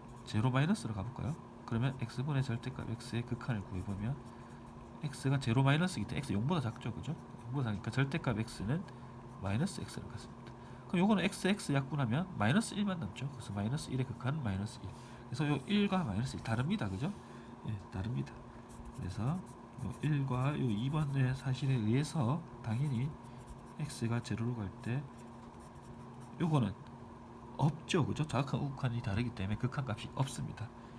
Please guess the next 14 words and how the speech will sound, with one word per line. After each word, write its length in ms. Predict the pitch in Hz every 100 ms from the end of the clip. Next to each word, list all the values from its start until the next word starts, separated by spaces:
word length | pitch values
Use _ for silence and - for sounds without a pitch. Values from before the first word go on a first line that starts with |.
| -
그래서 280 | - 104 135
이거 200 | 135 113 - - - - - - - -
x분의 460 | 135 - 156 165 151
절대값 440 | 131 139 135 113
x가, 600 | 113 - - 98 110 135 139
x가 760 | 139 - 123 117 110 - 120
영으로 240 | 117 127 104
갈 100 | 101 -
때의 180 | 104 120
극한은 480 | - - 123 117 151 - - - - - - - - - - - - - - - - - - - - - - - - - - - -
존재하지 440 | 101 101 113 123 -
않습니다. 500 | - - - - - - - - - - - - - - - - - - - - - - - - - - - - - - - - - - - - - - - - - - - -
그 80 | -
다음 420 | 98 90 104